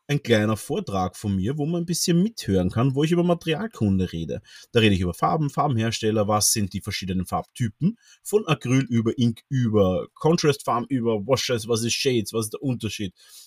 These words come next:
äh, was gibt's da, was sind die, die Ami Painter Quick Wash Dosen, w-, all-, alles irgendwie wird, wird, wird da besprochen und natürlich auch,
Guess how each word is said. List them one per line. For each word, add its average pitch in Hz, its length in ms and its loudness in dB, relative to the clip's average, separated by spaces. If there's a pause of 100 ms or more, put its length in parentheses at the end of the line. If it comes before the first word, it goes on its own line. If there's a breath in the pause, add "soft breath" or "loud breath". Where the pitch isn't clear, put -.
(120)
äh, 113 80 -4
was 104 380 2
gibt's 123 220 -2
da, 113 160 2
was 110 180 2
sind 117 160 0
die, 107 200 0
die 120 140 -2
Ami 117 180 0
Painter 117 240 2
Quick - 300 -2
Wash 113 380 0 (340)
Dosen, 110 460 0 (380 loud breath)
w-, 117 500 2 (140)
all-, - 220 2
alles 160 440 4
irgendwie 160 380 0
wird, 139 200 2
wird, 123 220 0
wird 127 160 -4
da 120 60 2
besprochen 110 560 0
und 135 80 2
natürlich 123 340 2
auch, 107 180 4